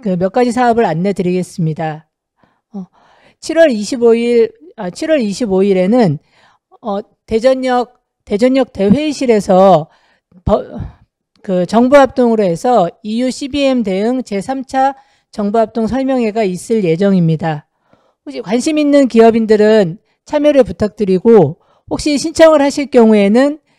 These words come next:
그 사업 공고 끝에, 끝에 표시가 돼 있는 이에스지 통합 플랫폼에 보시면 신청하시는 방법이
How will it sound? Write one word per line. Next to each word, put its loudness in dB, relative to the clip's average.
그 -4
사업 2
공고 2
끝에, -2
끝에 2
표시가 0
돼 2
있는 2
이에스지 -2
통합 0
플랫폼에 0
보시면 0
신청하시는 -4
방법이 -2